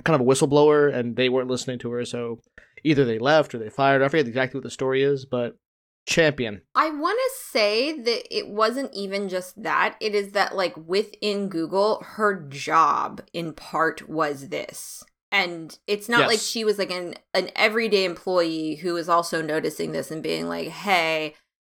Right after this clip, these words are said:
Speaker 2: this is, like, something Google asked her to do." And she was like, "You suck at this. We, this is how we do better." And they were like, "Oh, we just,"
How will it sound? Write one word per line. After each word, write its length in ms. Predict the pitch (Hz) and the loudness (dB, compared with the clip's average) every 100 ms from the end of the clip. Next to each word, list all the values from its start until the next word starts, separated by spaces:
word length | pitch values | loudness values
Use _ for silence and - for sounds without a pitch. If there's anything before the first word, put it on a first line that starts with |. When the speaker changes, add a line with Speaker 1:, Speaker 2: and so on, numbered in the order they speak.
| _ _ _ - | _ _ _ -2
Speaker 2:
this 160 | 254 247 | 0 0
is, 120 | 262 | -2
like, 160 | 277 | -2
something 380 | 262 262 262 254 | 0 0 2 0
Google 380 | 220 226 208 190 | 0 0 2 2
asked 360 | - 175 180 - | 2 2 0 -6
her 120 | 196 | -8
to 120 | 175 | -8
do." 540 | 160 170 - - - - _ _ - | -8 -10 -10 -12 -14 -18 _ _ -6
And 200 | 208 190 | -4 -4
she 200 | - 196 | -6 -4
was 200 | 190 185 | -4 -2
like, 380 | 202 175 165 - _ _ | -2 -2 -4 -8 _ _
"You 380 | 165 196 262 320 | -6 0 2 0
suck 560 | - - - - 294 214 | -2 -12 -6 0 0 -2
at 160 | 202 | -6
this. 420 | 165 156 156 - _ | -6 -8 -10 -16 _
We, 220 | 170 214 214 | -6 -4 -2
this 220 | 208 214 | -2 -2
is 140 | 262 | -6
how 200 | 254 240 | 2 4
we 100 | 233 | 4
do 160 | 202 208 | -2 -2
better." 420 | 208 196 165 160 | 2 2 2 0
And 180 | 156 170 | -2 -2
they 100 | 165 | -2
were 80 | 165 | 0
like, 160 | 165 160 | -2 -4
"Oh, 600 | 165 170 196 190 185 185 | -6 -4 -4 -4 -2 0
we 140 | 214 | 0
just," 200 | 202 | -2